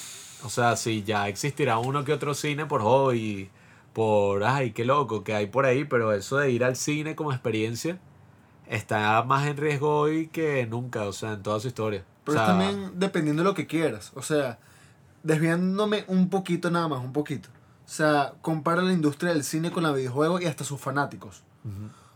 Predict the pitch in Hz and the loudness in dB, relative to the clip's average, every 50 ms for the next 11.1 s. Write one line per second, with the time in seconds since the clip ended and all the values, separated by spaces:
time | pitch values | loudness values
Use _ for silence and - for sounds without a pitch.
0 | _ - 143 135 - - 165 160 156 147 156 151 - - 160 165 175 175 - 190 | _ -10 -4 -2 -2 0 2 2 2 2 2 0 0 0 0 0 0 0 0 -2
1 | 190 196 196 185 180 160 160 151 147 - - 147 139 139 139 139 - - 165 160 | -2 -2 0 0 0 0 0 0 -2 -2 -2 -4 -2 -2 -2 -4 -2 -4 -6 -4
2 | - 175 175 170 156 165 160 151 143 131 123 120 127 127 127 117 113 160 170 165 | -2 -2 -2 0 0 0 0 0 0 -2 -4 -6 -6 -6 -6 -4 0 2 4 4
3 | 156 143 147 143 - 143 131 123 - 151 147 151 143 135 120 123 143 147 156 160 | 4 2 0 -2 -2 -6 -8 -6 -8 -6 -6 -4 -4 -4 -4 -2 0 2 4 4
4 | 151 147 143 - - 147 139 135 131 127 123 117 113 107 - - - - - - | 4 2 0 0 -2 -2 0 0 0 0 0 -2 -6 -8 -12 -16 -20 -20 -20 -20
5 | - - - _ - 131 127 143 143 143 139 143 147 131 107 151 - 107 101 104 | -20 -20 -20 _ -14 -6 -4 -2 0 0 0 0 -2 0 2 2 2 2 2 2
6 | 110 117 120 170 165 180 165 165 170 - 151 147 143 165 170 170 165 139 156 180 | 0 2 0 0 0 0 0 -2 -2 -2 -2 -2 0 0 0 2 0 2 2 2
7 | 165 - - - 160 165 185 - - - - - - - - - 139 135 - - | 2 2 0 -6 -8 -8 -8 -12 -18 -20 -20 -20 -20 -16 -8 -6 -6 -6 -6 -10
8 | - - 143 139 139 135 135 135 120 123 123 117 - 170 147 147 147 143 139 139 | -6 -2 -2 0 0 0 -2 -2 -4 -6 -10 -12 -8 -6 -4 -4 -2 -4 -4 -4
9 | 143 139 - - 139 135 135 135 123 - 160 156 - 151 131 131 147 151 143 147 | -4 -4 -4 -4 -4 -4 -6 -6 -4 -4 -4 -2 -2 -4 -2 0 2 2 2 0
10 | - 113 - 147 143 135 - 135 - 143 143 147 170 151 - 170 - 170 165 147 | -4 -6 -4 -4 -2 -2 -4 -4 -4 -4 -4 -2 -2 -4 -4 -2 -2 0 0 0
11 | - | 0